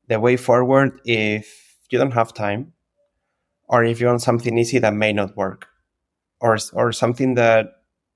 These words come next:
you just, uh, invest your time without knowing your objectives. I think Shopify is, okay, maybe it's easier to set up, like, "Hey, done, Shopify." Okay, you have to pay this, this, and that, and then it's working.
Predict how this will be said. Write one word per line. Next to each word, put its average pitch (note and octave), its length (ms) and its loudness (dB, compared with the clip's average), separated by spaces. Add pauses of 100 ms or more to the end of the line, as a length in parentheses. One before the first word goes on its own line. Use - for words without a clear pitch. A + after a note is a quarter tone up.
(400)
you A#2+ 80 -4
just, A#2 480 -6
uh, G#2+ 480 2
invest A#2+ 460 -2
your B2 100 0
time B2+ 300 2
without A2+ 440 0
knowing A2+ 340 2
your G2+ 180 2
objectives. G2 600 -6
I A#2 60 -4
think C3 380 0
Shopify B2 500 0
is, - 220 -6
okay, G#2 420 -2
maybe B2 220 2
it's B2+ 120 -4
easier B2 340 0
to C3 140 -8
set C#3+ 180 -4
up, - 280 2
like, G#2+ 140 2
"Hey, A#2 280 -4 (420)
done, G#2+ 340 0
Shopify." A2+ 580 -4 (640)
Okay, G#2+ 180 0
you G#2 80 -2
have G#2+ 160 0
to - 80 -6
pay G2+ 220 -2
this, G#2 300 -2
this, G2+ 140 -6
and G2 140 -4
that, G2+ 320 2
and G#2 140 -12
then G2+ 140 -4
it's G2 140 -10
working. A#2 420 -2